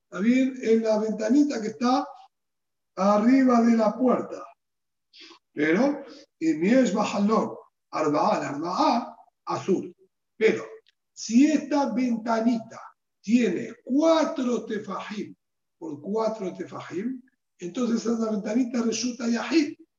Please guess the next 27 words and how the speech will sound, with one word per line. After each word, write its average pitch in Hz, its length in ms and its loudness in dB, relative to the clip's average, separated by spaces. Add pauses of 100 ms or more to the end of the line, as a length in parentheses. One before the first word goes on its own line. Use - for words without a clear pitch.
(100)
Si - 160 -8
la 196 140 0
ventanita 214 600 -2
resulta 202 420 -4
yahid, 208 420 2 (480)
te 254 120 0
lo 240 220 4
voy 277 300 6
a 269 240 -2
prohibir. 240 720 0 (380)
Y 160 100 -8
peneso 220 580 0
que 208 140 -4
motzi, 240 680 0 (200)
mirshut, 247 640 -2
mirshut. 262 420 0 (400)
Porque 131 240 -12
ahí 165 140 -4
sería 208 580 -4 (180)
que - 120 -16
estás 202 240 -10
sacando 220 420 -6
de 214 80 -4
un 214 140 -4
reshut 208 340 -6
al 262 120 0
otro. - 300 -2